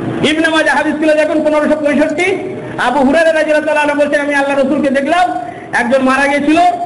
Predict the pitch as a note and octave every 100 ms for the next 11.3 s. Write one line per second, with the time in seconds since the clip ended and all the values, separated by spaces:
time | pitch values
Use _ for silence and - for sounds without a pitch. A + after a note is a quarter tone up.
0 | - - - B3+ B3 B3 C#4+ C#4+ D4 C4+
1 | C4+ C#4 C#4+ D4 D4+ C#4+ C#4+ C#4 C4 C#4+
2 | C#4+ C#4 D4 D#4 D4+ C#4+ C#4 D4+ D4+ C#4
3 | C4 D4+ C#4 D4 F#4 G4 F#4+ - - -
4 | - F3+ F#3+ G3 G3 F3 B2 - - -
5 | A3 B3 B3 B3 A#3+ A#3 A3+ A3 A3 G#3+
6 | G#3+ G#3 G#3 A#3 A#3 A#3 A3+ - C4 F4
7 | F4 E4 D#4 D4+ D4+ D4 D4 C#4+ C#4 C4+
8 | B3 B3+ F#4+ G4+ F#4 F4 E4+ D#4+ D#4+ -
9 | - - A3 D4 C#4+ E4 E4 D#4+ D#4 D#4+
10 | D#4 F#4+ F#4+ F4+ C#4+ E4+ F4 E4+ - D#4+
11 | C#4 F#2+ -